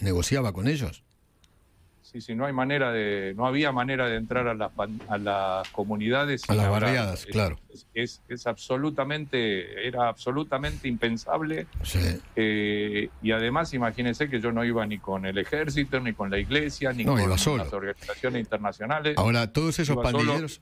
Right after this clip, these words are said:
Speaker 1: todos esos pandilleros hoy están presos?
Speaker 2: Sí, sí, los pandilleros hoy están presos, este, o se han ido. Hoy las comunidades viven,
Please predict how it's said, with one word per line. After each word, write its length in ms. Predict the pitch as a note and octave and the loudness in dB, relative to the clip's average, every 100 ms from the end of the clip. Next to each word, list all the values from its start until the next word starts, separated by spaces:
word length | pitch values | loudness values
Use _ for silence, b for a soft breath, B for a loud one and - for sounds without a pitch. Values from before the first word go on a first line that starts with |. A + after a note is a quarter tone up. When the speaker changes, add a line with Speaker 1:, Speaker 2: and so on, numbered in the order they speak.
| - | -4
Speaker 1:
todos 300 | C#3+ D3+ B2 | -2 0 0
esos 240 | C3 G#2+ | -2 -2
pandilleros 600 | - A2 G#2 G#2+ D3 C3 | 0 2 4 4 4 2
hoy 140 | B2 C#3 | 2 2
están 260 | - G#2+ G2 | 2 0 0
presos? 520 | D#3 - D#3+ F2 - _ _ - - - - - - - - - | 0 0 -2 -4 -10 _ _ -20 -20 -20 -20 -20 -20 -20 -20 -6
Speaker 2:
Sí, 100 | B2+ A2+ | -2 -2
sí, 280 | G#2+ G2 - - | -4 -6 -8 -20
los 80 | - | -16
pandilleros 480 | - G#2 G#2+ A2+ A#2 | -6 -2 0 0 0
hoy 60 | A#2 | 0
están 280 | - A#2 A#2+ | -2 -4 -4
presos, 760 | C#3+ D3+ D3 C#3+ C#3 C3+ - - - | -2 0 -2 -2 -4 -6 -12 -16 -8
este, 480 | G#2 - G#2 G2 | -8 -4 -2 0
o 100 | F#2+ F#2+ | 0 -2
se 140 | G2+ | -4
han 120 | G#2+ | -2
ido. 460 | C#3+ C#3 C3 B2+ C3 - - - - | 0 2 2 0 -4 -12 -20 -20 -6
Hoy 120 | B2+ C#3+ | 0 0
las 120 | C3+ | 0
comunidades 560 | B2 A#2+ B2 D3 C#3+ A#2 | -2 0 2 2 2 0
viven, 840 | B2+ C3 B2 A#2+ A2+ G#2+ G2+ | 0 0 0 -2 -2 -4 -6